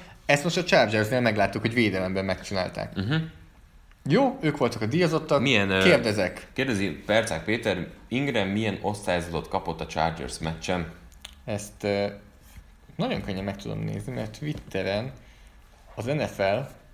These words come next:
Speaker 1: Twitter oldalán kint szoktak lenni a legjobb, ö, a legjobb P F F osztályzatok, és Ing-, Ingram bekerült, erre emlékszem, úgyhogy nem is kell nagyon messzire mennem.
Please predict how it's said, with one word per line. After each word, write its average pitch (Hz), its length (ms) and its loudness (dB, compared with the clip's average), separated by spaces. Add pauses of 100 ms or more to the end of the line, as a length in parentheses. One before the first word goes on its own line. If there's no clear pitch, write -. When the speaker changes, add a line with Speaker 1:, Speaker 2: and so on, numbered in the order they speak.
(440)
Speaker 1:
Twitter 117 460 -2
oldalán 104 460 0
kint 117 220 -4
szoktak - 420 -6
lenni 98 400 0 (280)
a 104 240 0
legjobb, 98 680 -2
ö, 92 200 0 (1400)
a 117 80 2
legjobb 127 320 4
P 104 200 0
F - 140 -4
F - 40 -12
osztályzatok, 107 600 -2
és 110 160 -4
Ing-, 113 260 -6
Ingram 104 360 -2
bekerült, 90 500 -4
erre 95 180 -4
emlékszem, 95 640 -6
úgyhogy 104 200 -8
nem 104 140 -4
is - 120 -10
kell 95 180 -6
nagyon 95 240 -6
messzire 101 400 -6
mennem. 139 440 -4